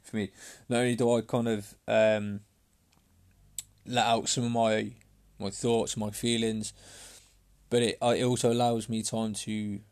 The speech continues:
to reflect as well. So I always like to try and, you know, give as much, um, positivity, and I, I like to give as much information and support a-, as I,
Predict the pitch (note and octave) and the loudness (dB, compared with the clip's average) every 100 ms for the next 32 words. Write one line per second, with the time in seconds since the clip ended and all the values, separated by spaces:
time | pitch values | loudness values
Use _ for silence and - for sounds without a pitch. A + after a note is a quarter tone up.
0 | - - F#2 - B2 F#2+ - G2 A2 A2 | -18 -10 -8 -2 0 0 -4 -10 -4 0
1 | G2 G2+ - - G#2+ G#2 - - - - | 0 -4 -10 -4 -2 -2 -8 -20 -20 -20
2 | _ _ _ _ _ _ - A#2+ B2+ B2 | _ _ _ _ _ _ -2 2 4 2
3 | A#2+ A#2 - - A#2+ A#2 A2 G#2+ G#2 - | 2 0 -2 -2 0 2 0 -2 -8 -14
4 | _ - A2 G#2 G#2 G#2 _ B2 A2+ A2 | _ -10 -6 -4 -6 -10 _ -2 -2 -2
5 | G#2+ A#2 A#2+ A2+ - - - - - _ | -4 -4 -4 -4 -8 -16 -16 -16 -20 _
6 | _ _ _ _ - G#2+ G#2 G#2+ G#2 G#2 | _ _ _ _ -10 -6 -6 -6 -8 -10
7 | G2 F#2+ - _ - A#2 G2+ G2 A2+ G#2+ | -12 -14 -18 _ -6 -6 -6 -8 -6 -6
8 | G#2+ G#2+ A2 G#2+ A2+ G2+ B2+ A2+ A2 F3+ | -4 -2 -2 0 -2 -4 -4 -4 -2 -4
9 | - B2 A2 A#2 A#2 A2+ G#2 G#2 G#2+ A2 | -4 -6 -4 -4 -4 -4 -6 -6 -8 -4
10 | G#2+ F2+ F#2 - G#2+ G#2 | -2 -2 -6 -4 -4 -4